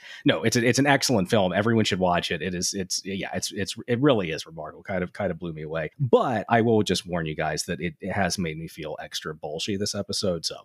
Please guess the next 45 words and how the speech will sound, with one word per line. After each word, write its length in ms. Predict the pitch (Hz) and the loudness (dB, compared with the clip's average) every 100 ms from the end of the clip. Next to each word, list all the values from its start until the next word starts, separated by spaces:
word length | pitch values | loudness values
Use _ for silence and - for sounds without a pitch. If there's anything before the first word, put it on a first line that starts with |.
| _ _ | _ _
yeah, 300 | 220 294 277 - | -2 0 0 -2
I, 120 | 208 | -4
look, 240 | 240 262 - 220 | 0 0 0 0
I 120 | 285 | 2
still 360 | - - 320 | 0 2 2
don't 320 | 339 262 147 143 | 2 2 2 4
know 160 | 147 | 4
what 220 | 131 123 | 4 4
I 120 | 113 104 | 4 2
think 340 | - 131 117 | 2 0 2
of 100 | 101 | -2
this 240 | 101 - | 0 0
novel. 720 | 98 104 110 90 82 76 76 - | 0 2 4 2 0 -4 -4 -2
Uh, 200 | 92 85 | -2 2
I 80 | 110 | 4
really 340 | 113 151 131 | 4 4 4
don't. 400 | 104 98 73 69 | 4 2 2 -4
Like, 220 | 92 85 | -4 -2
it's, 160 | 90 - | -4 -6
it's 200 | 95 - | -6 -4
one 180 | 104 117 | 0 2
that's 160 | 95 | 2
kind 180 | - 82 | 0 0
of 60 | 80 | 2
stayed 300 | - 85 82 | 2 2 2
with 220 | 85 - | -2 -2
me, 140 | 85 | -2
and 100 | 80 | -2
I'm 100 | 85 | -2
like, 120 | 87 76 | -2 -4
"I, 60 | 80 | -8
do 220 | - 85 | -6 -4
I 100 | 90 | -4
like 300 | 80 98 156 | -4 -4 0
it? 200 | 165 147 | 0 0
Do 140 | 82 | -4
I 60 | 82 | -4
not 220 | 82 85 | -6 -2
like 220 | 113 127 | 0 2
it? 80 | 139 | 2
Is 60 | 98 | 4
that 180 | 92 | 4
even 200 | 101 101 | 4 2
the 60 | 85 | 2
s-, 160 | - | 0